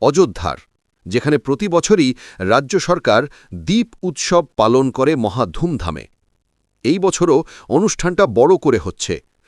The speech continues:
ছাব্বিশ লক্ষ প্রদীপ জ্বালানো হবে, লেজার শো হবে এবং প্রধান অতিথি হিসেবে থাকবেন মুখ্যমন্ত্রী যোগী আদিত্যনাথ নিজে। কিন্তু চমকটা এখানেই। দুজন ডেপুটি চিফ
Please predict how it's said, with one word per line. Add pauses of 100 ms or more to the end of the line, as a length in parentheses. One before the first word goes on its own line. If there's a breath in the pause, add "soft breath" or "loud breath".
(260 soft breath)
ছাব্বিশ (100)
লক্ষ (100)
প্রদীপ
জ্বালানো
হবে, (400)
লেজার
শো
হবে (640)
এবং
প্রধান (140)
অতিথি
হিসেবে
থাকবেন (400 soft breath)
মুখ্যমন্ত্রী
যোগী (120)
আদিত্যনাথ (320)
নিজে। (720)
কিন্তু
চমকটা (480 soft breath)
এখানেই। (680 loud breath)
দুজন (100)
ডেপুটি
চিফ